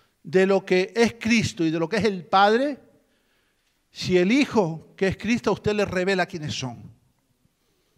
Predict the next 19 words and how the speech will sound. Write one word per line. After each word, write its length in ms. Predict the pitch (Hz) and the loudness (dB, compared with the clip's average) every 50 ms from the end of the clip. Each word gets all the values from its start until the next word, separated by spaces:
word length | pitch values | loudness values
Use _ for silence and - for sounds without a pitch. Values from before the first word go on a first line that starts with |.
| _ _ _ _ _ _ _ _ _ _ _ _ _ _ _ _ _ _ _ - | _ _ _ _ _ _ _ _ _ _ _ _ _ _ _ _ _ _ _ -8
No 180 | 185 247 277 | -6 -6 -4
se 100 | - 285 | -2 -2
lo 100 | 277 254 | -2 0
va 80 | 240 254 | 0 0
a 40 | 233 | 0
hacer 160 | - 254 247 | 0 -2 -2
conocer 420 | - 220 220 220 - - 233 226 | -2 -4 -4 -2 -2 -2 -4 -2
por 140 | - 233 185 | -2 -6 -6
su 120 | - 214 190 | -6 -6 -6
mente, 520 | 202 233 240 240 233 - 233 226 220 - - - - _ | -4 -4 -6 -6 -4 -2 -2 -2 -2 -4 -10 -20 -4 _
por 160 | 220 196 - | 0 0 0
su 100 | - 202 | 0 0
conocimiento 800 | 196 202 196 196 185 - 190 190 214 226 240 240 196 - 233 | 0 0 0 0 -2 -2 -4 -4 -2 -2 -2 -2 0 2 4
o 60 | 220 208 | 4 4
utilizando 500 | 208 - 202 190 175 - 220 220 226 214 | 4 2 -2 -4 0 0 0 0 0 -4
su 140 | - 226 | -4 -6
inteligencia, 840 | 214 196 - 208 196 190 165 175 185 180 160 - 143 131 110 98 - _ _ _ _ _ - _ _ | -8 -6 -4 -4 -2 -2 -2 -2 -2 -4 -4 -8 -10 -12 -12 -14 -16 _ _ _ _ _ -20 _ _
sino 300 | - 208 208 202 208 214 | -6 -4 -2 -2 0 0
dice 560 | 247 269 - 262 254 240 226 240 - - | 0 0 2 4 4 4 4 2 -4 -14